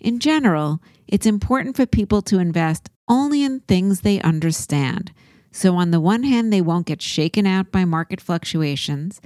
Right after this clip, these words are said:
and on the other, to effectively stay on top of changing trends and their competitors. Benjamin Graham is known as the father of value investing, and in his book, The Intelligent Investor, wrote a timeless calculation to valuing a stock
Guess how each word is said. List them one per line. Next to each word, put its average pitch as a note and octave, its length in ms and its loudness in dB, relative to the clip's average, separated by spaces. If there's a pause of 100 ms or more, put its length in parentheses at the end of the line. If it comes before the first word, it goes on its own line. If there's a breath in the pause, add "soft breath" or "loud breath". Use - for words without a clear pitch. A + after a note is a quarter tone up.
(380 loud breath)
and F3+ 140 2
on F#3 140 2
the F#3+ 120 2
other, G#3 520 -2
to F#3+ 120 2
effectively A#3 600 0
stay F#3 260 0
on F3+ 180 0
top G3 360 -4
of E3+ 180 -4
changing G#3+ 540 -2
trends E3 560 -4 (320 soft breath)
and E3+ 180 0
their C#3 120 -4
competitors. G3+ 840 -4 (760)
Benjamin C4+ 520 0
Graham D#3 480 0 (160)
is E3+ 220 0
known F3 260 2
as E3+ 140 -2
the - 120 -4
father D#3+ 440 0
of E3+ 140 -4
value D3+ 400 -2
investing, C#3 640 -6 (360 loud breath)
and E3+ 200 2
in F3+ 100 2
his C4 440 0
book, C#3 460 -4 (380 soft breath)
The F3+ 160 2
Intelligent G#3+ 640 0
Investor, E3 580 0
wrote C#3+ 300 0
a C3 60 -6
timeless A#3 640 -2
calculation E3 800 0
to D#3 140 0
valuing E3+ 580 0
a G#3+ 60 2
stock - 500 -6